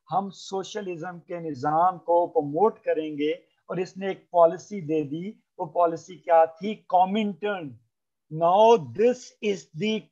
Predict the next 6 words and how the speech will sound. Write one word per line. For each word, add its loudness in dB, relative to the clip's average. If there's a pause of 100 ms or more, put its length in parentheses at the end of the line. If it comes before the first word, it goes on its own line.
turn 4 (180)
of 8 (260)
communism -2 (360)
to -6
rule -6
the -4